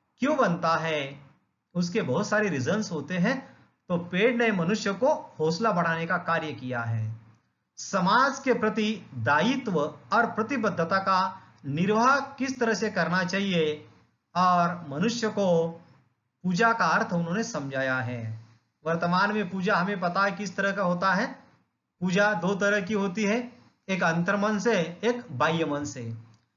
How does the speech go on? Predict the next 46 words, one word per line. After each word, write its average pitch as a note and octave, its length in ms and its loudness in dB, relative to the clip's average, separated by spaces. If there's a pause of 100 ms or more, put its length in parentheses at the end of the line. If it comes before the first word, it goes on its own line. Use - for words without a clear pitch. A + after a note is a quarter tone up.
(140)
जो G#3+ 120 2
लोग B3+ 260 4
अच्छे A3+ 260 -2
होते G#3+ 280 0
हैं A#3+ 80 2
वो A#3+ 120 2
पूजा A3 440 0
तन A3+ 280 -4
मन A#3+ 200 0
धन G#3+ 180 0
से G#3+ 120 -8
करते F3+ 300 -4
हैं, F3+ 400 -2 (320)
और F3 140 0
कुछ F#3 160 -4
लोग A#3 400 0 (120)
यूं F#3+ 200 0
ही B3+ 100 2
पूजा G3+ 300 -2
करना F3 320 0
है G3+ 320 0
इसलिए E3+ 240 -8
पूजा F3 260 -6 (200)
करते D3+ 320 -6
हैं, B3 240 -4 (180)
मगर E3 200 -2
सही C4 280 0
अर्थ A#3 280 2
हमें F3 540 -2 (140)
इस G3+ 280 -4 (420)
पेड़ G#3 220 0
ने G3+ 120 -2
बताया D#3 380 0
है G3+ 180 0
कि A3 80 -8
पूजा F3 340 -2
किस F3 260 -6
तरह D#3 140 -4
की D#3 120 -8
होती B2 380 -8
है। A2 260 -6 (500)
कवि B3 200 0
ने C#4+ 100 2
मनुष्य B3+ 440 0
जीवन G#3 340 0
में F#3 400 -2